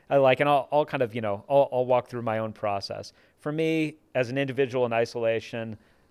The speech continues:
my attitude is sort of like, I would take my chances with covid. That's fine. I, I wouldn't go out of my way to get the vaccine if it's just me.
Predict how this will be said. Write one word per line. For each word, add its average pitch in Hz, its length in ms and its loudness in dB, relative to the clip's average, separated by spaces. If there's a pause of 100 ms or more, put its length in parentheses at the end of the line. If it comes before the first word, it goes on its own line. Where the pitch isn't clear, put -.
my 123 220 2
attitude 120 360 2
is 110 80 -10
sort 113 180 -4
of 104 60 -2
like, 98 220 -4 (100)
I 135 80 0
would 120 120 0
take 117 180 -4
my 104 120 -8
chances 101 360 -12
with 98 140 -14
covid. - 380 -14 (960)
That's 123 180 0
fine. - 220 -6
I, 135 260 4
I 131 100 2
wouldn't 139 240 0
go 131 100 4
out 120 100 6
of 117 60 -2
my 113 120 0
way 110 140 -2
to 107 60 -4
get 104 180 -6
the 107 80 -10
vaccine 101 520 -8
if 98 140 -12
it's 104 160 -10
just - 280 -10
me. 110 260 -14